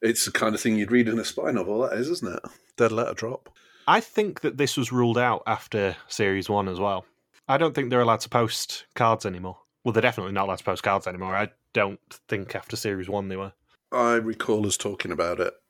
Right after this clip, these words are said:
Speaker 1: and saying, "Why didn't they do that?" And us going on a big conversation about it, it must be banned because it's so obvious.
Speaker 2: Yeah, 'cause we had Lolly with the letters, but I don't think they're allowed to post their cards to other people now.
Speaker 1: No, I think you're right. I think they,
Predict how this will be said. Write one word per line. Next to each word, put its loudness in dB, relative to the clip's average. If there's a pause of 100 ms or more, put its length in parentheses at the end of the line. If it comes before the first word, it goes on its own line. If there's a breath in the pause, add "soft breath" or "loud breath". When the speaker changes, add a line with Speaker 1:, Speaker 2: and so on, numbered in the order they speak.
(120)
Speaker 1:
and -8
saying, -4
"Why -4
didn't -12
they -8
do -4
that?" -4
And -10
us -8 (240)
going -6
on -10
a -14
big -10
conversation -12
about -6
it, -2
it -6
must -12
be -12
banned -8
because -14
it's -6
so -4
obvious. -8 (520)
Speaker 2:
Yeah, 2
'cause -4
we -4
had 2
Lolly 4
with 2
the 0
letters, -4 (220)
but -4
I -4
don't 0
think -4
they're 0
allowed 4
to -12
post 0
their -2
cards -2
to -6
other -10
people -8
now. -12 (300)
Speaker 1:
No, -14
I -16
think -16
you're -16
right. -8
I 0
think -4
they, 0